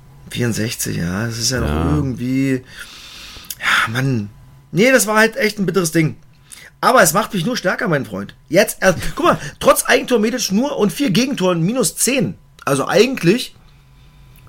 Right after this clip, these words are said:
Speaker 1: noch okay gewesen, wenn das dämliche Eigentor nicht passiert.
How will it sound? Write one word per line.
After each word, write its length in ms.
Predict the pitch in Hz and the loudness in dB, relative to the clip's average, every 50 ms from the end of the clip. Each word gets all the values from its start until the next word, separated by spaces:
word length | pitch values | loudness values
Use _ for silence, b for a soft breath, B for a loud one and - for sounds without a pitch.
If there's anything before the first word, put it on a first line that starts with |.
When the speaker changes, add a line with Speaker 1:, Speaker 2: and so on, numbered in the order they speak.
| - - - - - - - - - | -20 -20 -20 -20 -20 -20 -18 -4 0
Speaker 1:
noch 280 | 151 147 - 139 - | 0 0 0 -2 -4
okay 360 | 131 139 - - 190 254 269 269 | -4 -4 0 2 4 4 4 4
gewesen, 340 | 220 175 165 156 123 127 131 | 6 6 6 6 6 2 0
wenn 320 | 131 131 127 110 87 - - | -2 -2 -4 -6 -10 -10 -10
das 320 | - 123 117 - - - - - - - _ _ _ - | -8 -6 -6 -6 -8 -10 -18 -20 -20 -20 _ _ _ 2
dämliche 280 | 165 160 165 165 143 | 4 4 4 2 2
Eigentor 300 | 120 139 151 151 127 120 | 0 -2 -4 -4 -4 -4
nicht 140 | 110 101 - | -6 -6 -6
passiert. 360 | 104 95 - 92 107 101 101 | -8 -8 -8 -8 -10 -12 -14